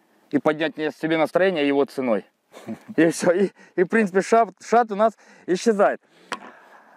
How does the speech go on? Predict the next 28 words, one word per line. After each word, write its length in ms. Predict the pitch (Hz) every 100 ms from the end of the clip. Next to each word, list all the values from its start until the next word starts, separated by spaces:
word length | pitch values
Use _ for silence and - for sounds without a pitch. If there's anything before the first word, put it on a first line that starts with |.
| _ -
Наверное, 380 | 190 254 254
сейчас 200 | 226 254
мы 80 | 226
с 80 | 233
вами 200 | 247 247
попрощаемся. 580 | 214 233 240 294 277 220
Для 140 | 196
вас 140 | 220 214
это 160 | 202
будет 280 | 202 220 196
ровно 300 | 220 220 202
одна 280 | 175 190 208
секунда. 460 | 196 220 277 285 233
А 100 | 196
мы 160 | 220 240
сейчас 380 | 202 214 180
за 200 | 135 190
кадром 440 | 214 196 147 135 127
установим 540 | 151 185 202 226 214 - _ _ _ _ _
вот 200 | - 170
этот 200 | 190 180
прицел 460 | - 170 170 175 185 _ _ _ _ _ -
на 160 | 147 175
вот 180 | 175
этот 180 | 190 175
кронштейн. 680 | - 170 156 - 151 147 185 _ _ _ _ _ _ _ -
Вот 260 | 104 135
так. 200 | - 107